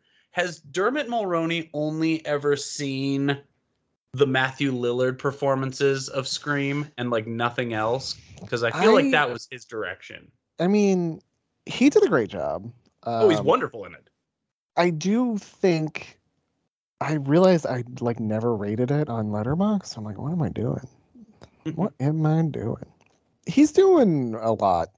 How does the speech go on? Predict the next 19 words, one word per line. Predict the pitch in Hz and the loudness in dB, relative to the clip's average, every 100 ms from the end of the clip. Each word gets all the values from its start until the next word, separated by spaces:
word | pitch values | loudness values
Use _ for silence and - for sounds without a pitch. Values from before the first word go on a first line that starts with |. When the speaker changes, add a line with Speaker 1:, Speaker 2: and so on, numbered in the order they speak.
| _ | _
Speaker 2:
like, | - 185 | -2 2
almost | 339 294 196 - | 4 4 2 0
too | 131 | -6
much | 95 90 - - - _ _ _ _ _ _ _ _ _ _ _ _ _ _ _ _ | -4 -8 -10 -14 -18 _ _ _ _ _ _ _ _ _ _ _ _ _ _ _ _
at | 117 110 | -6 -4
times. | 113 101 113 160 - - _ _ _ _ _ _ _ _ _ _ _ _ _ _ _ - | -4 -4 -6 -8 -12 -18 _ _ _ _ _ _ _ _ _ _ _ _ _ _ _ -6
Like, | 156 147 _ - | -4 -4 _ 4
borderline | 175 170 147 135 120 101 95 95 | 6 6 6 4 2 -2 -6 -12
too | - 104 | -16 -18
much. | 62 - - - _ _ _ _ _ _ _ _ _ _ _ _ _ _ _ | -18 -18 -20 -20 _ _ _ _ _ _ _ _ _ _ _ _ _ _ _
Speaker 1:
You | 175 320 403 | -6 -6 -4
know, | 427 440 415 - | -4 -2 -2 -2
I, | 277 262 _ _ - | -6 -6 _ _ -10
I | 208 | -10
kind | - 180 247 | -10 -6 -6
of | 339 | -6
agree | 339 330 349 | -6 -4 -4
with | 359 359 | -4 -2
you, | 370 370 | 0 0